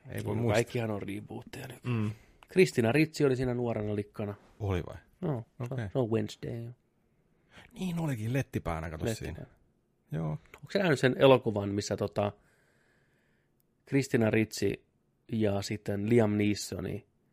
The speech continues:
Speaker 2: ja Justin Long näyttelee, kun se Kri-, Kristiina Ritsi joutuu annet-, auto-onnettomuuteen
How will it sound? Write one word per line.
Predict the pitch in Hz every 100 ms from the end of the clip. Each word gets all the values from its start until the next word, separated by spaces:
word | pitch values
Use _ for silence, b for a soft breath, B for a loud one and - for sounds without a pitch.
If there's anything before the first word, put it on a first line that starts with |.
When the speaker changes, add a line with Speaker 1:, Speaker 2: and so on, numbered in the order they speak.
| _ _ -
Speaker 2:
ja | -
Justin | 117 110 - 98 101
Long | 101 95 156
näyttelee, | 101 98 95 - 92 92
kun | -
se | -
Kri-, | - - _ _ _ _ _
Kristiina | - 123 - 113
Ritsi | 107 - 107
joutuu | 101 104
annet-, | 131 135 - -
auto-onnettomuuteen | 131 127 117 107 - 104 101 98 101 98